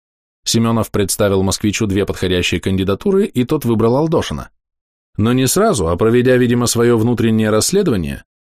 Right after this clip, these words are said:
и накопав при этом на Алдошина серьезный компромат.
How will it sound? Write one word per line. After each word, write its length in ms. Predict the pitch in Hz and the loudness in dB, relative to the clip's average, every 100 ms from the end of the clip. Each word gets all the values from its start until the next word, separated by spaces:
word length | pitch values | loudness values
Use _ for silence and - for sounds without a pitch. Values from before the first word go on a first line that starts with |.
| - | -4
и 100 | 131 | -2
накопав 520 | 131 131 123 123 - | 0 0 2 0 2
при 120 | 123 | 0
этом 220 | 117 113 | 2 2
на 140 | 113 107 | 2 2
Алдошина 420 | 98 107 123 131 | 2 0 0 -2
серьезный 540 | 127 104 92 87 98 | 0 2 2 0 -2
компромат. 560 | 107 113 139 135 - | -2 -2 0 -4 -6